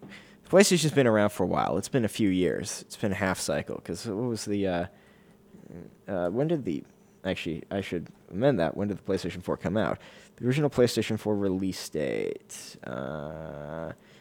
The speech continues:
'cause we already had the Slim, uh, back when it came out. So the PlayStation four originally came out in two thousand thirteen,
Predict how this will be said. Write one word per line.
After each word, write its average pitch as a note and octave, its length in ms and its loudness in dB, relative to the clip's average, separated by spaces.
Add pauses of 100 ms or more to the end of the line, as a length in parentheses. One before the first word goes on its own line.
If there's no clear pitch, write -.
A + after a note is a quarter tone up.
(120)
'cause A2+ 140 0
we C3+ 120 8
already F#3+ 160 10
had D3+ 120 4
the G#2+ 60 -4
Slim, - 640 2 (2000)
uh, E2 240 2
back E2+ 300 -2
when D#2 120 -6
it - 80 -10
came E2+ 160 -4
out. D2 60 -6
So - 100 -6
the A#2+ 80 -4
PlayStation D#3+ 420 2
four C3 200 10
originally A2 280 6
came A2+ 240 2
out G2 200 4
in F#2 120 0
two - 280 -2
thousand G#2 680 4
thirteen, - 600 -2